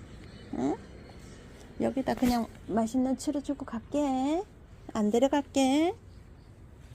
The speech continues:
응? 자, 우리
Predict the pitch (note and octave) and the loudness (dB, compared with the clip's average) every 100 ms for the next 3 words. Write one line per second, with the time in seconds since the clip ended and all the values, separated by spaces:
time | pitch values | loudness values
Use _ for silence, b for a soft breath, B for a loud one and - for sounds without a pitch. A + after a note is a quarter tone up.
0 | - C#4+ A4 - - - - - - - | -2 -2 -2 -8 -18 -18 -18 -20 -20 -20
1 | - - - - - - - - - B3+ | -20 -20 -20 -20 -20 -20 -20 -16 -10 -10
2 | - - - - A#3 | -12 -14 -14 -12 -10